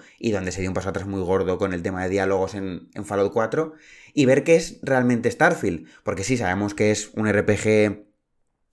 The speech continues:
ambiciosísimo de ciencia ficción, Made in Bethesda, en cuanto a estructura y mecánicas creo que todos sabemos un poco por dónde pueden ir los tiros,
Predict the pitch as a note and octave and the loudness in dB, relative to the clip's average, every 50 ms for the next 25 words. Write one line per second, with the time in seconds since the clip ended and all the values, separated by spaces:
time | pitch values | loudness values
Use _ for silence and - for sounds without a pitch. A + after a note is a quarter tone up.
0 | - - A2 A2 G#2+ A2 G#2+ A2 G#2 G#2+ A2+ G2+ A2 G#2+ G#2 G#2 G2+ G2+ G2 G#2+ | -10 -6 -2 0 0 2 2 2 0 0 -2 -4 -4 -4 -2 0 0 0 0 -2
1 | G2+ G2 A2 G2 - G#2+ F#2 - - C3 C#3+ E3 F3+ - - - - - F2 F2+ | -4 -4 -4 -4 -4 -4 -4 0 2 4 4 4 2 -2 -10 -12 -10 -8 -4 -2
2 | F2+ F2 F2+ F2 F2 F2 F2+ F2 G#2+ B2 C#3+ D3+ F3 F3 E3+ - - - - - | 0 0 0 0 0 0 0 2 4 2 4 4 2 0 -2 -4 -12 -20 -20 -18
3 | - - G2+ - F#2+ F#2+ F2 G2 - - G2+ G2 F2 - A#2 A#2 A#2 A#2 A#2+ A#2 | -12 -10 -6 -6 -6 -4 -4 -6 -4 -4 -4 -4 -2 2 4 4 6 6 6 6
4 | A2+ A2+ - - - - - - - B2+ A#2 A#2 A#2 A2+ A#2 A2+ A2+ G#2+ G#2+ A2 | 4 2 0 -6 -20 -20 -12 -6 -2 0 0 0 2 0 0 0 0 0 -2 -2
5 | G2+ - A2+ A2 G#2+ A2 A2+ A2+ G#2+ G#2+ A2 A2 A2 G#2 A2 G2 A2+ G#2+ A2+ G2+ | -2 0 2 2 2 4 4 2 2 2 0 -2 -4 -4 -2 -2 0 0 0 0
6 | A2 G#2+ G#2+ G#2 F#2 G#2+ G#2+ G#2+ G#2+ G#2 G#2 G2+ - - B2+ C3 D#3 E3 D#3+ | 2 0 0 0 0 0 0 0 0 -2 -2 -2 0 0 2 4 4 4 2